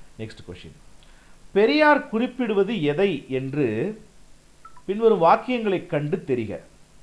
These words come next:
Number one, இது உலகின் போட்டி போராட்டத்திற்கு ஒரு போர்க்கருவி. எதை சொல்றாரு இப்படி? "எனவே அக்கருவிகள் காலத்துக்கு ஏற்ப மாற்றப்பட வேண்டும், அவ்வப்போது கண்டுபிடித்து கை கொள்ள வேண்டும்."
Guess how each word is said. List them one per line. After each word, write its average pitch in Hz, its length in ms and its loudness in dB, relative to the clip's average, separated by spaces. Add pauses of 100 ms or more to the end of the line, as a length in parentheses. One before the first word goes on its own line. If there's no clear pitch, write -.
(640)
Number 131 200 -4
one, 120 280 -2 (180)
இது 180 280 -4
உலகின் 208 600 -2
போட்டி 226 380 0
போராட்டத்திற்கு 175 760 -2
ஒரு 196 280 -2
போர்க்கருவி. 123 500 -4 (760)
எதை 156 180 -6
சொல்றாரு 165 320 0
இப்படி? 123 280 -6 (1080)
"எனவே 190 580 4
அக்கருவிகள் 208 720 0
காலத்துக்கு 190 580 2
ஏற்ப 180 300 -2
மாற்றப்பட 175 540 2
வேண்டும், 120 380 -2 (800)
அவ்வப்போது 220 760 4
கண்டுபிடித்து 202 760 0
கை 196 300 2
கொள்ள 180 260 4
வேண்டும்." 113 320 -2